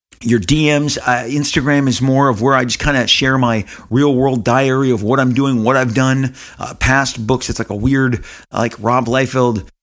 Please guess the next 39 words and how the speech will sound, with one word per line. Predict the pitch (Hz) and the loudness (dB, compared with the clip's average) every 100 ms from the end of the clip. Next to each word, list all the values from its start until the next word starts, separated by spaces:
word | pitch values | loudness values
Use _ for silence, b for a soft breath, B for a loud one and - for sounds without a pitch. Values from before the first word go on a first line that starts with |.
| - | -12
super | - - 147 127 | -6 -4 -2 0
sh-, | - - - | -2 -4 0
oh, | 156 - | 0 0
super | - 233 202 202 | -2 -2 0 2
overshare. | 190 156 151 - 110 95 - | 4 2 2 0 -2 -4 -6
It's | 139 127 | -4 0
a | |
Rob | 123 170 170 | 2 2 0
Liefeld | 165 160 156 143 | -2 -2 -4 -4
super | - 185 143 | -2 -2 0
overshare, | 147 160 147 - 147 | 0 2 2 0 2
and | 139 | 2
I'm | 131 | 0
happy | 143 143 143 | 0 0 0
to | |
do | 131 127 | 2 2
it | |
with | 123 123 | 2 0
you. | 151 135 | 0 -2
<laughs> | - - - _ _ - B | -4 -10 -10 _ _ -16 B
And | 135 | -2
if | 139 - | 0 0
you | 147 | 0
wanna | 147 160 120 | 2 0 0
follow | 143 143 | 0 0
me | 139 | 0
on | 135 127 | 0 0
Instagram, | 127 - 117 123 117 107 B B | 0 -2 -2 0 0 -2 B B
and | - 120 | -2 0
I | 120 | 0
invite | 110 131 131 | 0 0 0
you | |
to | 113 | -2
follow | - 113 | -2 -2
me | 110 107 | 0 0
on | |
Instagram, | 104 - 104 101 | -2 -2 -2 -2
I | 110 | -2
am | 107 | -4